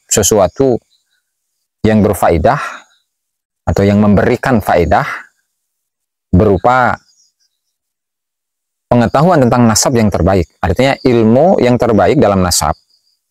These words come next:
ya, yang bisa diterima syahadahnya atau keterangannya. Kama kulna, seperti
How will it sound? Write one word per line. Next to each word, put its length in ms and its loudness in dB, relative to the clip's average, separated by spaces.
ya, 320 -2
yang 240 2
bisa 560 0
diterima 720 -2
syahadahnya 720 0
atau 160 -2
keterangannya. 640 -2
Kama 160 0
kulna, 320 0
seperti 400 -4